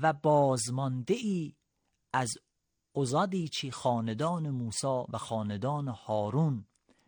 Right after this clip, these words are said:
özündən باقی qoyubdi, o صندوق عهد ده vardı. در حالی چی فرشته‌لر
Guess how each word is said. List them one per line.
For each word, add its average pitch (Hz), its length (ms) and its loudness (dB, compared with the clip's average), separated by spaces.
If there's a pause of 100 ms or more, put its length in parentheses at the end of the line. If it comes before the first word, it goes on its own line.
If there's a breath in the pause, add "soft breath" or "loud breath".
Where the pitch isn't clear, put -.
(160 soft breath)
özündən 139 840 0 (520)
باقی 120 460 0 (100)
qoyubdi, 170 720 -4 (600 soft breath)
o 123 80 -6 (140)
صندوق 95 580 -6
عهد 117 480 -8
ده - 200 -4 (260)
vardı. - 480 -12 (720)
در 120 160 0
حالی 131 300 0
چی - 140 -6
فرشته‌لر 127 720 -2